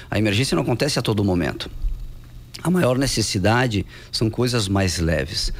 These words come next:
O grande volume são atendimentos mais brandos,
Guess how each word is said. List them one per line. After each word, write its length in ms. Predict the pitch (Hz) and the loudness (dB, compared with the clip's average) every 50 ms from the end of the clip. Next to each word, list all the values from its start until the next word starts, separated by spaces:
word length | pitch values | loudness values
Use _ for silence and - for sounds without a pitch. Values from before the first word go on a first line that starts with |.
| - - - - | -8 -12 -10 -6
O 80 | - - | -4 -2
grande 300 | 90 101 127 151 160 151 | 2 2 2 2 2 0
volume 380 | 131 127 120 120 123 131 135 | 0 2 2 2 2 2 2
são 320 | 117 - - 107 107 104 101 | 0 0 2 2 2 2 2
atendimentos 520 | 92 - 107 98 90 98 107 101 - - | 0 0 0 0 2 0 0 0 0 0
mais 400 | 95 95 90 90 90 - - - - - - | 2 2 2 2 0 -2 -4 -6 -8 -12 -16
brandos, 680 | - - - 110 110 113 113 107 95 82 - - - - | -8 -2 0 2 4 4 2 2 0 -2 -2 -2 -2 -2